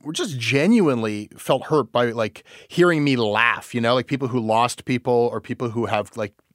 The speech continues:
unvaccinated kids and they're just scared or they're immunocompromised and they're scared.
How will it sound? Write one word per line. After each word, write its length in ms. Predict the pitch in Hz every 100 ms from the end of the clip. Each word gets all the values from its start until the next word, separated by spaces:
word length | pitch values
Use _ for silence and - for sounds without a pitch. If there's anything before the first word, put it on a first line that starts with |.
| _
unvaccinated 540 | 123 123 117 - 113 101
kids 240 | 131 120
and 80 | 117
they're 60 | 104
just 240 | 113 -
scared 480 | - 113 117 120 117
or 100 | 113
they're 140 | 107
immunocompromised 1120 | 110 107 120 113 - 113 117 123 120 120 117
and 80 | 120
they're 100 | 113
scared. 800 | - - 113 117 127 127 127 123